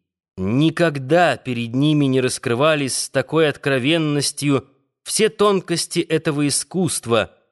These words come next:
вся его подноготная. Председатель Сената и спикер Палаты представителей – были отмечены особым вниманием газет.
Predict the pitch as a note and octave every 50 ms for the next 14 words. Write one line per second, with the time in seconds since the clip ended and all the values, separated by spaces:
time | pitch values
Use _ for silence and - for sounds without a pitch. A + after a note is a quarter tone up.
0 | _ _ _ _ _ _ - - - - - F#3+ G#3 F#3 E3 D3+ C#3 C#3+ C3+ -
1 | - C3+ A#2 A#2 A#2 A#2 A2+ G2+ G#2 A#2 A2+ G2+ - - G2+ F#2 F2+ E2 E2 _
2 | _ _ _ _ _ _ _ _ _ _ _ _ _ _ _ _ _ _ _ _
3 | _ _ _ - - C3 D3 - - - E3 G3 A3 G3+ F3+ F#3 F#3 D#3+ - -
4 | E3 E3 F3 G3 F#3+ F3+ - F3+ F3+ - - D#3+ C#3 - - - F3 E3+ - E3
5 | D3+ C#3+ - D#3+ D#3 D#3+ D#3 D3+ D#3 D3 - D3 C#3+ C3 - - - D3 D#3 F#3
6 | F3+ - F3 E3 D#3+ D3+ C#3 - _ _ _ _ _ _ _ _ _ _ _ -
7 | F2+ F2+ F2 G2 D3 G3+ G#3 G3 F#3+ F3+ F3+ - F#3 G3+ G#3+ - - - F3 F3
8 | E3+ E3+ - D3+ C#3+ - - - - F#3+ G3+ F#3 E3 F3+ F3+ F3 D3+ - B2 B2+
9 | C#3+ D3 D3 D3+ D#3 D3 C#3+ C#3+ C#3+ C#3 C3+ A#2+ C#3 C3+ B2 A2 G#2+ F#2 D#2+ -
10 | -